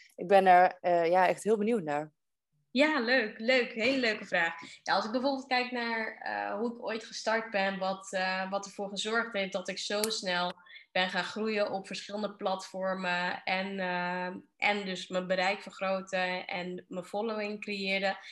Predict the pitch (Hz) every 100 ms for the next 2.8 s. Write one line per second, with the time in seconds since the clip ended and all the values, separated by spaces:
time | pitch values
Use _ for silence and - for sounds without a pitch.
0 | - - 190 196 196 196 214 196 - -
1 | - 285 - 269 262 262 233 233 233 220
2 | 202 202 - 196 185 202 269